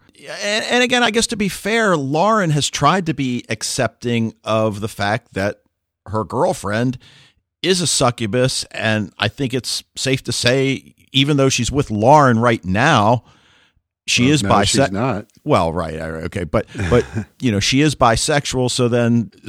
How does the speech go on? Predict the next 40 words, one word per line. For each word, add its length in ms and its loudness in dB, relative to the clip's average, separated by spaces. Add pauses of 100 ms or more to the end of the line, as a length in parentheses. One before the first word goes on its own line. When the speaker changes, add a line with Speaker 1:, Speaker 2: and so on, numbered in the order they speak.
Speaker 1:
somewhere 500 2
down 300 2
the 80 -2
road, 540 0 (120)
maybe, 320 -2
and, 240 -2
and 200 -2 (160)
you 100 0
know 100 0
what? 220 0
I 140 2
also 280 2
thought, 380 2 (360)
you 60 -8
know, 260 -2
it 120 -2
would 160 -4
be 100 0
kinda 280 0
cool 340 0
if, 200 -4 (380)
you 100 -12
know, 200 -14
way 360 0
down 280 4
the 80 0
road, 480 2 (420)
it's 140 -4
just 300 -6 (320)
Bo 320 4
and 120 0
Dyson 680 0
living 360 0
together, 640 2
best 400 2
friends, 520 0
maybe 320 0
a 80 2
non-sexual 840 0
relationship. 920 -2